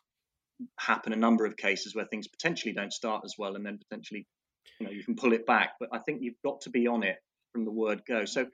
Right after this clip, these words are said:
yes, the chemistry is, is, is definitely possible video for sure.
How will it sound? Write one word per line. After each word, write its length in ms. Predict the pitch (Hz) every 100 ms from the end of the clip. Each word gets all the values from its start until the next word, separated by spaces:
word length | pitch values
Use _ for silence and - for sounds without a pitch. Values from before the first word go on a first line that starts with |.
| _ -
yes, 280 | 220 -
the 60 | -
chemistry 540 | - 165 165 135 120
is, 220 | 110 107 -
is, 180 | 120 107 - 123
is 100 | -
definitely 500 | 151 - 113 104 -
possible 520 | - - - - 85 - _ _ _ _ _ -
video 320 | 110 101 87 85
for 120 | 113
sure. 460 | - 160 131 92